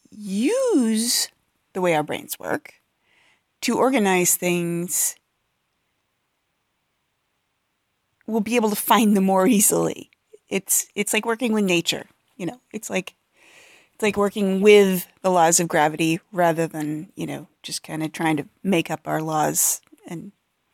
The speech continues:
do what we want on our own and then crashing down to the ground because, you know, we're ignoring gravity.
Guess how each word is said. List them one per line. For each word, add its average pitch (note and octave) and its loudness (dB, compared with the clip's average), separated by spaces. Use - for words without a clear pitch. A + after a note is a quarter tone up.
do A3 -2
what F3+ 0
we D#3+ 0
want D#3 0
on D#3+ -2
our D3+ 2
own D3+ 0
and E3 -2
then D3+ -2
crashing D3 0
down D3 0
to - -12
the D#3 -6
ground C#3+ -6
because, - -12
you - -18
know, - -20
we're F3 -8
ignoring D#3 -6
gravity. C#3 -6